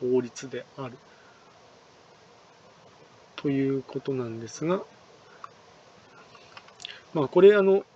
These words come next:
まず、えー、三番、えー、「さらに重要なのは」というのはちょっと前の文章との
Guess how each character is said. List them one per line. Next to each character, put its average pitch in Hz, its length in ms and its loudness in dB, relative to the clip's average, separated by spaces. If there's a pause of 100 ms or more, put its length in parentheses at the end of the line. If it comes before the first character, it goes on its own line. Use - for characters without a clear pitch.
ま 202 100 -2
ず、 196 220 -2 (160)
え 127 400 0
ー、 - 20 -6
三 175 300 -2
番、 170 240 0 (260)
え 160 80 0
ー、 - 20 2
「さ 254 160 2
ら 262 100 2
に 185 160 2
重 160 320 4
要 190 200 6
な 185 140 0
の 156 140 -2
は」 175 120 0
と 175 100 -4
い 170 100 -2
う 196 40 -6
の 190 100 -8
は 139 60 -10
ち - 80 -16
ょ 147 60 -16
っ - 40 -20
と 147 60 -12
前 139 200 -6
の 143 80 -6
文 143 180 -6
章 139 160 -10
と - 100 -10
の 185 160 -8